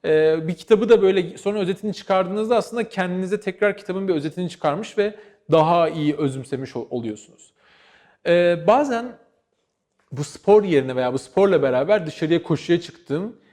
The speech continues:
veya yürüyüşe çıktığım oluyor. Şimdi, e, diyeceksiniz ki, "Nasıl abi işte bu kadar şey oluyor?"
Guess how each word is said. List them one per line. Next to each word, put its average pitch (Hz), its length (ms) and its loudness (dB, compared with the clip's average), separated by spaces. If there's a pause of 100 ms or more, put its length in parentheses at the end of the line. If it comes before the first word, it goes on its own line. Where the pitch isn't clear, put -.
(200)
veya 180 260 2
yürüyüşe 160 440 -4
çıktığım - 400 -8
oluyor. 98 320 -8 (360)
Şimdi, 208 560 -2 (320)
e, 147 120 -6 (500)
diyeceksiniz 180 440 -6
ki, 143 140 -8
"Nasıl 147 300 -2
abi 107 460 0
işte - 220 -14
bu 110 60 -12
kadar 113 320 -4 (840)
şey 113 200 -6
oluyor?" 180 360 -4